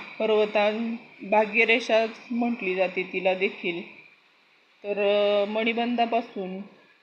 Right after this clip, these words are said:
बुध पर्वताकडे जी जाणारी भाग्यरेषा असते म्हणजे हा मणिबंध आहे, मनगट हे मणिबंध असतं इथं. तिथून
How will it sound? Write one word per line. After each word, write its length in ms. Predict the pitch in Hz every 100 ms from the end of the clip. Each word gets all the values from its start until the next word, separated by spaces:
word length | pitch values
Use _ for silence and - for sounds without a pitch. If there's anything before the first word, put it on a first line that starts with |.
| _
बुध 220 | 190 233
पर्वताकडे 840 | 220 214 214 208 196 208 202 202 196
जी 160 | 196
जाणारी 420 | 202 196 190 185
भाग्यरेषा 600 | 190 208 185 185 202 208 190
असते 440 | 202 - 165 180 - - _ _ _ _ _ _ _ -
म्हणजे 600 | 185 196 196 196 196 196 208 - - _ _ _ _ _ _ _ _ -
हा 80 | 202
मणिबंध 600 | 226 233 233 233 226 220
आहे, 340 | 214 226 208
मनगट 420 | 175 202 202 202 202 - - -
हे 60 | 196
मणिबंध 600 | 202 214 202 202 202 196
असतं 400 | 208 - - 180
इथं. 360 | 190 - 175 - - _ _ _ _
तिथून 560 | 220 - 254 247 254